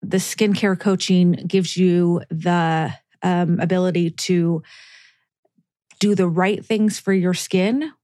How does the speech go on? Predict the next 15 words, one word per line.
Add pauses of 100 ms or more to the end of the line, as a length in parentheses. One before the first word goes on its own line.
without
having
to
go
into (180)
a (160)
spa. (400)
So (560)
we,
you
fill
out
a
consultation
form.